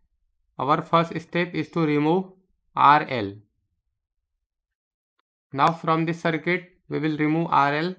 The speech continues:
but as we can see the R L is absent here. Then second step, turn off, turn off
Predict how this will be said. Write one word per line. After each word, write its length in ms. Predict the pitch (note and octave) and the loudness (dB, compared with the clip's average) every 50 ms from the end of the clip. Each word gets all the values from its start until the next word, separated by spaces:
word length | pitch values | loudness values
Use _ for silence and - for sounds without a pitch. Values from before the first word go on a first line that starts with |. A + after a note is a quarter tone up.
| _ _ _ _ - | _ _ _ _ -8
but 400 | C3 C3+ C#3+ D#3+ F3 E3+ E3+ - _ _ _ | -2 0 0 0 0 -2 -6 -14 _ _ _
as 220 | C#3 C#3 C#3 C#3+ | -6 -6 -4 -2
we 100 | D3+ D#3 | -4 -4
can 240 | D3+ - E3 E3+ E3 | -2 0 0 0 -2
see 420 | E3+ - F3+ F#3+ G#3 G3+ - - _ _ | 0 -2 -2 -2 -2 -4 -8 -16 _ _
the 160 | - C3 C#3+ C#3+ | -6 -2 -2 0
R 340 | - - C#3 C#3 C#3+ C#3+ | 2 4 4 4 4 2
L 160 | D#3 D#3 D#3+ D#3 | 0 0 0 0
is 240 | D#3+ F3+ F#3 F3 - _ _ _ | -2 -2 -2 -4 -10 _ _ _
absent 460 | D3 C#3 - - - E3+ E3+ F#3 E3 | -4 -4 -4 -2 -2 -2 0 0 0
here. 340 | F3 E3+ E3+ F#3+ G#3 - - _ _ _ _ _ _ _ _ _ _ _ _ _ _ _ _ _ _ _ _ _ _ _ _ - | 0 0 0 0 -2 -6 -12 _ _ _ _ _ _ _ _ _ _ _ _ _ _ _ _ _ _ _ _ _ _ _ _ -8
Then 320 | C3+ D3 E3 F#3 G#3+ A3 - _ _ _ _ _ _ _ _ _ | -4 -2 -2 -2 -2 -4 -8 _ _ _ _ _ _ _ _ _
second 480 | _ - - D#3 D3+ - F3+ F#3 F#3 F3 | _ -2 0 0 2 2 0 0 0 -2
step, 340 | F3 - - - G3+ G3+ - - _ _ _ _ _ _ _ _ | -4 -4 -2 -2 -2 -4 -8 -14 _ _ _ _ _ _ _ _
turn 320 | D3+ D3+ D#3 E3 F#3+ F#3+ F3+ | 2 2 4 2 2 -2 -2
off, 480 | D3+ D3 D3 E3 F#3+ F#3 F3 - - _ _ _ _ _ _ _ _ _ _ _ _ _ _ _ _ _ _ _ _ _ _ _ _ _ _ _ _ _ _ _ _ _ _ - - _ _ _ _ _ _ _ _ _ _ - - _ _ | 0 2 4 4 4 2 0 -6 -18 _ _ _ _ _ _ _ _ _ _ _ _ _ _ _ _ _ _ _ _ _ _ _ _ _ _ _ _ _ _ _ _ _ _ -20 -20 _ _ _ _ _ _ _ _ _ _ -20 -20 _ _
turn 300 | D3+ D3 D3+ D#3 E3+ E3 E3+ | 0 0 2 2 0 -2 -2
off 380 | D3 C#3+ D3+ F3 E3+ E3+ - | 0 0 2 0 0 -2 -8